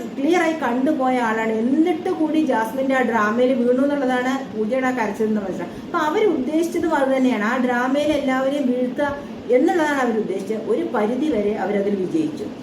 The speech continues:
അത് പക്ഷെ പുറത്തുള്ള ആളുകളെ അത്ര പെട്ടെന്ന് വീഴ്ത്താൻ കഴിയില്ല എന്ന് അവർക്ക് മനസ്സിലായിട്ടില്ല. കാരണം പുറത്തുള്ളവർ ഈ ഡ്രാമയിലൊന്നും വീഴില്ല, കാരണം എല്ലാം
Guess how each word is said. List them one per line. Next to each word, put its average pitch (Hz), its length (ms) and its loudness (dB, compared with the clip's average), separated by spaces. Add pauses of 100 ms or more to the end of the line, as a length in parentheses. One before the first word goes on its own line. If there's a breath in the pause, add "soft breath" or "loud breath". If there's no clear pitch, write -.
(500 loud breath)
അത് 233 220 0 (120)
പക്ഷെ 262 200 0
പുറത്തുള്ള 320 600 0
ആളുകളെ 285 400 0
അത്ര 277 180 -2
പെട്ടെന്ന് 262 340 -2
വീഴ്ത്താൻ 247 380 0
കഴിയില്ല 233 280 0
എന്ന് 233 140 2
അവർക്ക് 220 180 -4
മനസ്സിലായിട്ടില്ല. 196 920 -4 (160)
കാരണം 226 220 0
പുറത്തുള്ളവർ 285 540 2
ഈ 294 180 0
ഡ്രാമയിലൊന്നും 262 560 2
വീഴില്ല, 226 300 0
കാരണം 233 240 0
എല്ലാം 294 420 -2